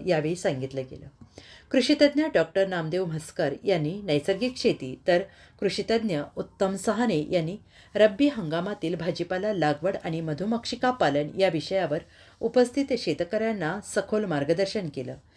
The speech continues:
कार्यक्रमस्थळी शेतकऱ्यांना उपयुक्त शेती साहित्याबाबत तसेच विविध कीटकनाशके, स्प्रेअर्स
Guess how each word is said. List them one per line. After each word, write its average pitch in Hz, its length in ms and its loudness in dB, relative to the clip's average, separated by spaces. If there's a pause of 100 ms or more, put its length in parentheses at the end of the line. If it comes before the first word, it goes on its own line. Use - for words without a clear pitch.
(300)
कार्यक्रमस्थळी 247 840 6
शेतकऱ्यांना 202 680 -2
उपयुक्त 185 520 -2
शेती 151 380 -4
साहित्याबाबत 170 880 0
तसेच 175 380 -2
विविध 160 280 0 (140)
कीटकनाशके, 175 840 -4 (460)
स्प्रेअर्स 165 600 2